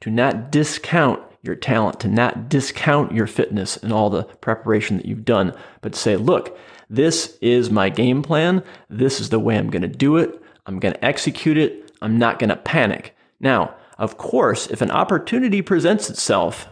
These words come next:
for victory, for winning in any of these sports, and it's unexpected, of course you pivot and you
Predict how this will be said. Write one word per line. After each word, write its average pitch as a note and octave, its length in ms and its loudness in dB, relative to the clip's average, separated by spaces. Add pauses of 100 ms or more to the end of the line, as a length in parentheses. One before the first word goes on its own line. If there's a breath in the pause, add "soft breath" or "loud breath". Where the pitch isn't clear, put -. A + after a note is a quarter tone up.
(360)
for D3 300 -2
victory, C3+ 640 -4 (320 soft breath)
for C#3+ 300 -2
winning C3 400 2
in A2+ 100 -2
any E3+ 300 2
of G3 80 0
these F3+ 180 0
sports, - 600 -2 (440 soft breath)
and A2+ 440 2
it's - 180 -6
unexpected, G#2+ 960 0 (160 loud breath)
of - 200 -10
course - 580 -2
you G#2+ 120 -2
pivot - 440 -2
and F#2+ 240 -4
you G#2+ 200 2